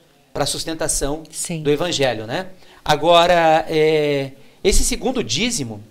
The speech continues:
Speaker 1: também usado para, para abençoar as pessoas, né? É, ele vai se reverter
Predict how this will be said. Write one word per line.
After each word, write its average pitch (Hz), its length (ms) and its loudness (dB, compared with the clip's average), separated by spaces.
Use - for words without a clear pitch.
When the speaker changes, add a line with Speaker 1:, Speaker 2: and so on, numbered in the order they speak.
Speaker 1:
também 165 500 -2
usado 185 460 0
para, 135 420 -2
para 156 260 2
abençoar 160 840 2
as 175 220 0
pessoas, 175 680 2
né? 135 320 -10
É, 156 320 -6
ele 220 240 6
vai 202 200 6
se 240 120 2
reverter 185 760 4